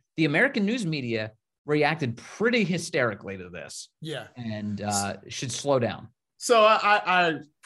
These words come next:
Speaker 2: I one hundred percent agree with that. Um, but there has been some good news from, uh, people freaking out. Number one, uh, oil, crude oil went down ten dollars,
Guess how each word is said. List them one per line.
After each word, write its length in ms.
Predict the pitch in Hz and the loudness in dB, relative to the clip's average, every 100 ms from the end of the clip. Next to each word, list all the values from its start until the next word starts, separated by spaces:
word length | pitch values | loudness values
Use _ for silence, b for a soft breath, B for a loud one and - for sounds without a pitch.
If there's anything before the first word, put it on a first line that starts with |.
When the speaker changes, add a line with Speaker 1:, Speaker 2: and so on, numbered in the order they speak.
| B B B _ | B B B _
Speaker 2:
I 260 | 151 180 180 | 0 2 2
one 360 | 135 151 202 196 | 2 0 2 4
hundred 200 | 185 151 | 2 0
percent 340 | 160 175 156 | -2 -4 -4
agree 220 | 143 147 | -4 -4
with 140 | 143 143 | -4 -6
that. 200 | 120 - _ - | -8 -8 _ -8
Um, 420 | 135 147 143 127 - b b _ - | -4 -2 -2 -6 -14 b b _ 2
but 360 | 285 185 120 - _ _ _ | 4 4 0 -12 _ _ _
there 140 | 175 190 | 2 4
has 260 | 226 233 | 4 2
been 160 | 190 190 | -2 -2
some 280 | - 196 143 | -4 -4 -8
good 400 | 147 190 220 175 | 0 4 4 2
news 640 | 175 196 147 98 - - _ _ _ _ | 0 0 0 -4 -14 -18 _ _ _ _
from, 720 | - - 170 165 160 151 147 - _ _ _ - | -20 0 4 4 4 0 -10 -14 _ _ _ 0
uh, 260 | 151 143 | 2 2
people 300 | 139 175 156 | 0 -4 -6
freaking 400 | 143 165 151 139 | -6 -4 -4 -4
out. 240 | 131 92 - _ _ _ _ _ - | -6 -8 -16 _ _ _ _ _ -4
Number 280 | 160 214 208 | 0 2 2
one, 680 | 165 190 196 151 135 135 - _ _ _ _ - | 0 2 2 2 -2 -10 -16 _ _ _ _ -4
uh, 320 | 151 147 135 - | 0 0 -2 0
oil, 420 | 202 247 170 135 | 4 6 4 0
crude 320 | - 240 240 | -4 -2 2
oil 340 | 208 208 175 151 | 4 4 4 2
went 260 | 160 156 | -2 -2
down 380 | 156 175 160 143 | 0 2 2 -2
ten 260 | - 180 165 | -2 -2 0
dollars, 600 | 165 175 120 - - | 2 2 0 -8 -20